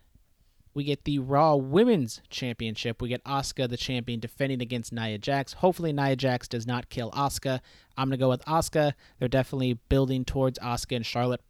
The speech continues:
possibly till SummerSlam, which is two months away, so maybe Nia Jax.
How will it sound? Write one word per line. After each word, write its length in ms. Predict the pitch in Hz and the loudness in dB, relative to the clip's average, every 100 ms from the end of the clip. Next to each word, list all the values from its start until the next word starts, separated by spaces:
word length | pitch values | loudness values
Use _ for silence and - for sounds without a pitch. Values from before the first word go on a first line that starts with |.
| _ _ - | _ _ -6
possibly 540 | - 151 147 151 151 | 0 0 2 0 0
till 240 | - 135 | 0 -2
SummerSlam, 800 | 120 - 165 175 156 165 147 147 | -2 0 2 2 0 -2 0 0
which 160 | 131 - | -2 -4
is 100 | 107 | -4
two 140 | - | 0
months 180 | 156 151 | 0 0
away, 200 | 139 127 | 0 0
so 180 | 127 120 | -2 -6
maybe 480 | 110 117 123 123 120 | -4 -2 0 0 0
Nia 260 | 117 117 | 0 -2
Jax. 400 | 117 120 110 - | -2 -2 -4 -8